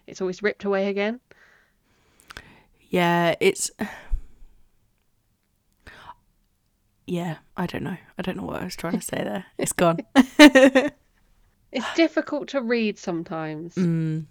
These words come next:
Speaker 1: for many reasons, but I think
Speaker 2: <laughs>
Speaker 1: the one that <laughs> irritated me the most was just that I feel like Elle has done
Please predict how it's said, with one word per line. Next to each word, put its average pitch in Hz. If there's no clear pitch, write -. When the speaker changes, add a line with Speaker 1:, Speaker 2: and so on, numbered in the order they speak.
Speaker 1:
for -
many 247
reasons, 156
but -
I 185
think -
Speaker 2:
<laughs> -
Speaker 1:
the 190
one 190
that 185
<laughs> -
irritated 202
me 185
the 175
most 175
was 170
just -
that -
I 175
feel 196
like 185
Elle 185
has 165
done 165